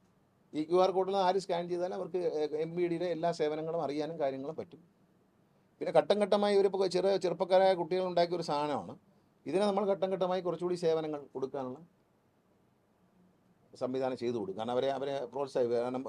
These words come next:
വ്യവസായ, വ്യ-, സർക്കാരിൻ്റെ ഒരു നയമാണ് ഒരു ക്യാമ്പസിൽ ഒരു ഇൻഡസ്ട്രി എന്നുള്ളൊരു ക്യാമ്പ്, ആ ഒരു പദ്ധതിയുടെ ഭാഗമായി വന്ന ഒരു പ്രൊജക്റ്റാണ്. അതുകൊണ്ടാണ് പ്രോജക്റ്റിന് നമ്മൾ അനുവാദം കൊടുത്തതും.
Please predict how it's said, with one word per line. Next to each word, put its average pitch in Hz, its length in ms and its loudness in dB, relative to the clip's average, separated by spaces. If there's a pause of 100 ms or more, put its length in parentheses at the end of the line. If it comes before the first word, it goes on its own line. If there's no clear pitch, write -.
(140)
വ്യവസായ, 147 400 2 (100)
വ്യ-, 139 420 -2
സർക്കാരിൻ്റെ 175 460 4
ഒരു 151 140 -4
നയമാണ് 123 420 -2 (640)
ഒരു 165 180 2
ക്യാമ്പസിൽ 170 520 2
ഒരു 156 140 -4
ഇൻഡസ്ട്രി 139 400 -6
എന്നുള്ളൊരു 123 360 -4
ക്യാമ്പ്, 107 220 -8 (100)
ആ 160 260 0
ഒരു 165 160 -4
പദ്ധതിയുടെ 139 440 -2
ഭാഗമായി 117 520 -4
വന്ന 110 200 -8 (720)
ഒരു 110 160 -10
പ്രൊജക്റ്റാണ്. 104 480 -6 (220)
അതുകൊണ്ടാണ് 123 420 -4
പ്രോജക്റ്റിന് 123 340 -2
നമ്മൾ 113 220 -6
അനുവാദം 117 340 -6
കൊടുത്തതും. 107 340 -10